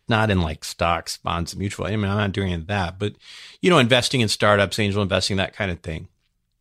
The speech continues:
But if you have that, it might be a good idea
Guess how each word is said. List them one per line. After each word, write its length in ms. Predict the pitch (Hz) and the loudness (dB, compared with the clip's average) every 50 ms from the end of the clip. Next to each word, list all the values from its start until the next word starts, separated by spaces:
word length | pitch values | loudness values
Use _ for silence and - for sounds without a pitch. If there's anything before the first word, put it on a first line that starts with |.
| _ _ _ _ _ _ _ - - | _ _ _ _ _ _ _ -8 -2
But 120 | 104 120 | 0 2
if 100 | 127 131 | 2 4
you 120 | 147 147 135 | 4 2 4
have 360 | 127 165 175 202 233 214 170 | 4 4 4 4 4 4 2
that, 340 | 120 98 95 95 - - _ _ _ _ _ _ | 0 0 0 -2 -4 -8 _ _ _ _ _ _
it 180 | - 131 127 - | -2 -2 -2 0
might 380 | 123 123 120 131 151 165 - | 2 4 4 4 2 2 0
be 80 | - 139 | -2 -2
a 60 | 135 | 0
good 180 | 131 147 143 135 | 2 4 4 4
idea 520 | 127 127 117 104 101 92 92 90 95 110 | 4 2 2 0 -2 -2 -2 -4 -6 -8